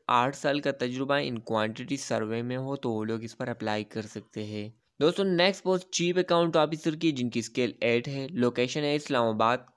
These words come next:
सिक्सटीन ईयर्स एजुकेशन वाले लोग अप्लाई कर सकते हैं with बीबीए डिग्री।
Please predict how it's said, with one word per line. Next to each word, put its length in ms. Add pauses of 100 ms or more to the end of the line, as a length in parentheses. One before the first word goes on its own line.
(160)
सिक्सटीन 420
ईयर्स 200
एजुकेशन 460
वाले 220
लोग 200
अप्लाई 320
कर 140
सकते 280
हैं 180
with 220
बीबीए 420
डिग्री। 520